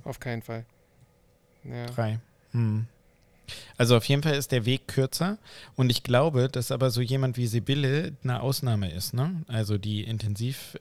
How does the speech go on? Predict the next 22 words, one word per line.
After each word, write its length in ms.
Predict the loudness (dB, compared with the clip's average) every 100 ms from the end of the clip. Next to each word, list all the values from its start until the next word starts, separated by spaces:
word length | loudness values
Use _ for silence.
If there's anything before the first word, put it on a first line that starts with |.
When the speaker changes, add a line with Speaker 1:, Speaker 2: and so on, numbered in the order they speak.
| -2
Speaker 2:
äh, 300 | 0 0 -2
äh, 760 | -4 -4 -4 -6 -6 -8 -8
f-, 300 | -10 -14 -16 -12
ähm, 960 | -8 -8 -8 -8 -6 -4 -6 -8 -12 -6
also 240 | -2 -2
die 400 | -4 -4 -4 -4
eine, 500 | -4 0 0 0 -4
eine 320 | -6 -4 -4 -4
fachspezifische 1300 | -4 -2 -2 -4 -4 -4 -2 -4 -2 -2 0 -2
Weiterbildung 880 | 0 -2 0 0 2 2 2 0 -2 0
nach, 520 | 4 4 4 0 -8
äh, 340 | -2 2 2
Krankenpflegeausbildung 1400 | 0 -2 -4 -4 -4 -2 2 2 2 -2 0 0 0 -2 -2
noch 180 | -2
oben 260 | 0 -2 0
drauf 360 | 2 2 0 0
hat, 220 | -2 -4 -16 -20 -18
so 280 | 0 2 2
viele 260 | 2 2
Jahre 300 | 4 6 6
Ju-, 220 | 4 2 2
Berufserfahrung, 960 | 2 2 0 0 0 2 4 2 -2